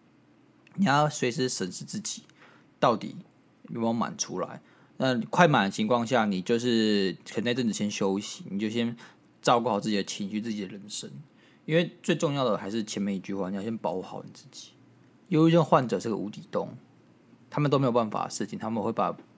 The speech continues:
自己深源源不绝的负面能量给传染给其他人。我不是说他们的错，但这是没有办法的事情，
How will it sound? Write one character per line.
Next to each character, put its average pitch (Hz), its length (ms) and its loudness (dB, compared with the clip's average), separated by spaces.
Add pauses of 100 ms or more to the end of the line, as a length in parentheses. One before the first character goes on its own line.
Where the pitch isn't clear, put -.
(180)
自 - 140 -12
己 - 80 -16
深 - 300 -6
源 107 100 0
源 104 140 -2
不 113 120 -6
绝 110 80 -4
的 101 80 -4
负 123 180 -4
面 113 200 -2
能 98 160 -4
量 101 180 -6 (420)
给 107 120 -2
传 117 180 -4
染 113 60 -4
给 107 100 -6
其 - 140 -18
他 104 180 -2
人。 104 180 -8 (640)
我 117 140 0
不 160 100 2
是 165 60 4
说 160 100 4
他 156 80 4
们 117 80 0
的 101 60 2
错， - 440 -6 (440)
但 139 100 -2
这 143 80 2
是 151 80 2
没 147 60 2
有 127 80 4
办 117 180 4
法 85 180 -2
的 90 60 -10
事 95 220 -8
情， - 200 -14